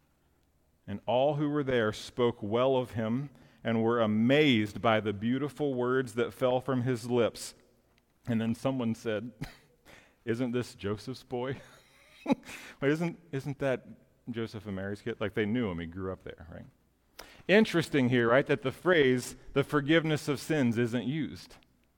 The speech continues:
Isn't that interesting? The time when he stands up to say, "I'm gonna do this and this and this and this," but I'm,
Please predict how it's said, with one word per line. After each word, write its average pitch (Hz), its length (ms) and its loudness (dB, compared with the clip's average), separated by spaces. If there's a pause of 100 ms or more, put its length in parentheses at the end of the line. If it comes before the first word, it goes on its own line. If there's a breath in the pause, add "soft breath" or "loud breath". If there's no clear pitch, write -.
(180)
Isn't 135 160 -4
that 156 160 2
interesting? 170 500 -6 (420 soft breath)
The 120 80 -8
time 135 280 2
when 120 80 2
he 127 80 2
stands 123 340 0
up 120 120 0
to 117 80 -6
say, 131 240 -2 (500 loud breath)
"I'm 139 220 6
gonna 131 260 4
do 113 160 0
this 160 300 2
and 123 140 2
this 139 240 2
and 117 140 2
this 123 240 -2
and 113 160 0
this," 117 180 -2
but 104 140 -2
I'm, 101 260 -2